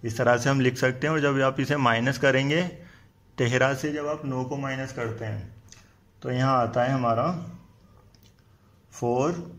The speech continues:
और यहाँ फ़ाइव बचा होगा, पाँच से छः को माइनस, पन्द्रह से छः को माइनस करेंगे तो नाइन आएगा और ये आठ बचा होगा, है ना, आठ से तीन जाएगा तो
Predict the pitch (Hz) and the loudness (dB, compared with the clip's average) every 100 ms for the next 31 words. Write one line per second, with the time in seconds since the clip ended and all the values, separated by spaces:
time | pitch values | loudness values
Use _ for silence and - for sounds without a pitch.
0 | - 131 120 120 123 117 113 113 120 120 | -12 -4 0 2 0 0 0 0 -2 0
1 | 127 123 131 160 170 123 120 127 127 - | 0 2 0 0 2 0 0 -4 -6 -4
2 | 117 123 120 120 120 120 - 113 117 120 | -4 -2 2 2 2 -2 -2 0 0 -2
3 | - 120 120 120 120 120 120 117 117 117 | -4 -2 0 2 0 0 0 0 0 -2
4 | 127 127 117 113 117 120 123 131 170 180 | -2 0 0 0 0 -2 -2 -2 -2 -6
5 | - - - - _ _ - 120 127 156 | -14 -20 -20 -20 _ _ -6 -2 0 -2
6 | - 135 143 139 135 127 113 117 135 185 | 2 2 2 0 0 2 2 2 0 2
7 | 180 139 127 143 123 127 120 117 127 185 | 2 2 0 -4 -2 0 2 2 0 -4
8 | 175 | -6